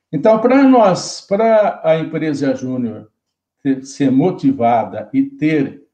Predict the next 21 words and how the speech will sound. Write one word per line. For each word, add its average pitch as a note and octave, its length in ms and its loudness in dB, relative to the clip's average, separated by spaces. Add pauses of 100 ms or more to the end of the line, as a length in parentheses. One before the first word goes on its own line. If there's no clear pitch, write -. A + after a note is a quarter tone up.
(320)
iniciativas C3 1200 -2
que C3 480 -4 (500)
propiciam G3+ 1080 -2 (840)
o, D3+ 600 -2 (140)
o C3+ 160 -10
fortalecimento D3+ 1400 -4
da, C#3 300 0
da, B2+ 360 -4
da, B2 360 -4
da B2+ 260 -2
em-, C3+ 200 0
da B2+ 220 -2
própria D3+ 440 -2
empresa A#2+ 480 -8
e - 20 -8
dos B2 260 -6
alunos C3+ 600 -2
que A#2 100 -20
participam - 640 -12
dessa G2+ 260 -12
empresa, C3 600 -4